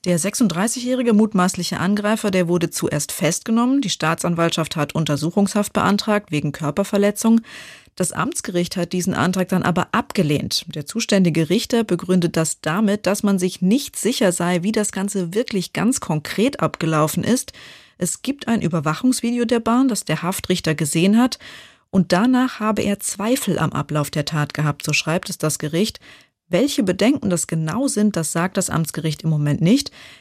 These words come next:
Der Tatablauf werde aber weiter intensiv ermittelt. Der zweite Grund ist, dass dem Gericht für einen Haftbefehl die nötigen Haftgründe fehlen. Dazu gehört der dringende Tatverdacht. Außerdem habe der Verdächtige, anders als es im Antrag für den Haftbefehl wohl angegeben gewesen sein soll,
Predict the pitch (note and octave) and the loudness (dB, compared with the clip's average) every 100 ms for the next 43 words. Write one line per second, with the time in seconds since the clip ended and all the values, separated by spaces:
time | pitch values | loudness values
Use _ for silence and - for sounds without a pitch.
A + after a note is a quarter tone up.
0 | - F3+ F3+ G3 A3+ G#3+ G3 F#3+ F3+ F#3 | -2 -2 0 0 0 0 2 0 2 2
1 | F#3 E3+ F3 D#3 E3+ G#3+ G#3 - G#3+ A3 | 2 2 -2 0 0 -2 -4 0 4 6
2 | G#3+ G3+ F3 D3+ - F3 D#3+ - C#3 - | 4 0 0 -4 -4 0 0 -2 -8 -6
3 | - _ _ _ - D3 - D#3+ B3+ C#4+ | -10 _ _ _ -10 -8 -4 -2 -2 -2
4 | G3+ D#3+ E3+ E3+ G#3 A#3+ - - - - | -4 0 0 2 0 0 -8 -20 -16 -4
5 | A#3 C#4+ G#3+ E3+ D#3 F3 A3+ - C3 C#3+ | -4 0 0 2 0 -2 -4 -8 -6 -2
6 | D3 C#3+ F3 C#4 - E3+ F3+ F#3 F#3 F3+ | -2 0 0 0 -2 -2 2 2 2 2
7 | G3 G3+ F#3+ F3 D#3+ A3 - - A#3 B3+ | 2 2 0 -2 -2 -4 -4 0 6 6
8 | D3+ - C#3+ A#2 - - - _ D3 - | 4 0 -4 -4 -8 -16 -20 _ -4 -2
9 | A3+ A3 F3 A3 E3 D3+ D#3+ G3+ A#3+ D#3+ | 0 2 2 0 0 -2 2 6 6 4
10 | D3+ D#3+ G3 - F#3 F#3 A3 - - - | 0 -2 -2 -2 0 0 0 -6 -14 -18
11 | - - - G3 C#4+ C4+ F#3 E3 E3 D#3+ | -18 -14 -2 0 2 0 0 -2 -2 -2
12 | D#3 D#3 D3+ D#3+ - D#3 - E3+ F#3 A3 | -2 -2 -2 -2 -2 -2 -2 0 2 2
13 | - D#3+ A3 G#3 - D#3 D#3 - - - | 0 2 4 4 0 -4 -4 -4 -4 0
14 | G3 B3 G3+ - E3+ E3 E3+ F3 - E3+ | 0 0 -2 0 0 2 0 -2 -4 -6
15 | - D#3+ D3+ - G3+ A#3+ E3 E3 E3 D#3+ | 0 2 2 4 4 4 2 0 0 0
16 | D#3+ E3 D#3 E3 E3+ F#3 | 0 0 2 2 4 2